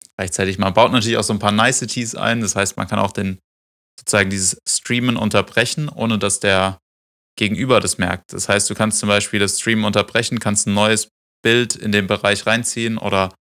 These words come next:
irgendwie nochmal im Code ein bisschen runterscrollen, Sachen rauslöschen, die man vielleicht nicht sehen soll und kann dann das Screen wieder starten.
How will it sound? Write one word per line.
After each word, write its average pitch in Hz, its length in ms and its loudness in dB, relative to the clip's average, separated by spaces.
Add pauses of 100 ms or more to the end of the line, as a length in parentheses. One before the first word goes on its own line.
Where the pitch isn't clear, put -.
(280)
irgendwie 107 260 2
nochmal 101 680 2
im 104 140 -2
Code 107 300 0
ein - 20 -4
bisschen 101 220 -2
runterscrollen, 104 600 2
Sachen 98 240 -4
rauslöschen, 101 580 0
die 95 80 -2
man 95 120 0
vielleicht 95 300 -2
nicht - 160 -4
sehen 95 240 -2
soll 95 320 0 (420)
und 98 60 -10
kann 101 160 0
dann 101 120 4
das 101 140 0
Screen 104 340 0
wieder 92 200 -2
starten. 113 640 0